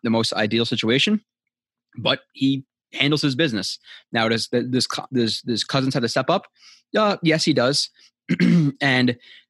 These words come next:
do we, do we l-, necessarily love the technique from Conklin? You know, no. If this was, if this was George Fant or Becton, would I have a problem with what he does right here?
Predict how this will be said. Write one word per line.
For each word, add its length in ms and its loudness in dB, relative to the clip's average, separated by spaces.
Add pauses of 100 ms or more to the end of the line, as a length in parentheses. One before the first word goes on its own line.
(140)
do 120 4
we, 140 6 (280)
do 100 2
we 160 2
l-, 460 -2
necessarily 540 0
love 840 -2
the 160 2
technique 420 -2
from 140 -6
Conklin? 540 -4
You 80 -2
know, 280 -2
no. 420 0
If 180 -4
this 240 -2
was, 280 -2
if 120 -4
this 160 0
was 180 -2
George 320 -4
Fant 260 -2
or 60 -2
Becton, 400 -2 (320)
would 80 -2
I 40 2
have 120 0
a 40 -2
problem 280 0
with 160 0
what 160 0
he 80 0
does 200 0
right 100 0
here? 240 0